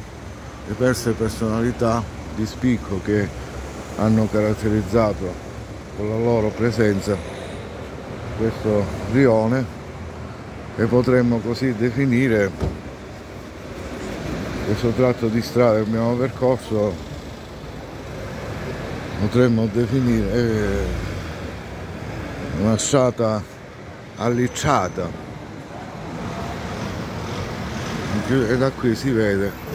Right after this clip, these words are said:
anche il Monte San Giuliano con il santuario del Redentore, di cui ieri si è celebrata la festa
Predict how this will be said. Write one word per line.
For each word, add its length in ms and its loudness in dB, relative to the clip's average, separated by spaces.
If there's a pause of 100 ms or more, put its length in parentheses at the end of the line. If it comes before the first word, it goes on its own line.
(920)
anche 480 2 (480)
il 80 0
Monte 400 4
San 240 2
Giuliano 580 2 (1040)
con 140 4
il 80 4
santuario 680 4
del 120 2
Redentore, 680 0
di 180 0
cui 200 0
ieri 300 2 (920)
si 120 0
è 40 2
celebrata 680 2
la 140 2
festa 420 -2